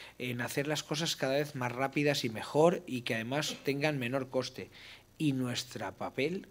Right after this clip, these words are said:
y para eso, para eso creo que estamos, es en hacer, en dar un servicio público, pero entre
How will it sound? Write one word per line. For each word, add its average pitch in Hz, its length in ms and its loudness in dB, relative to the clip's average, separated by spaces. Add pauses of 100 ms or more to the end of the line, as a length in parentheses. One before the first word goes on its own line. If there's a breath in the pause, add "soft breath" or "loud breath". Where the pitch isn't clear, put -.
(100)
y 110 80 -12
para - 300 -4
eso, - 360 0 (440)
para 90 240 -6
eso - 300 -6 (320 loud breath)
creo 120 280 0
que - 60 -8
estamos, - 440 -4 (120)
es 147 300 -2 (220 loud breath)
en 127 180 -2
hacer, 131 420 0 (300 loud breath)
en 143 220 2
dar 165 300 8
un 156 160 2
servicio 110 360 -2
público, 185 540 -2 (560 loud breath)
pero 151 240 12
entre 127 560 10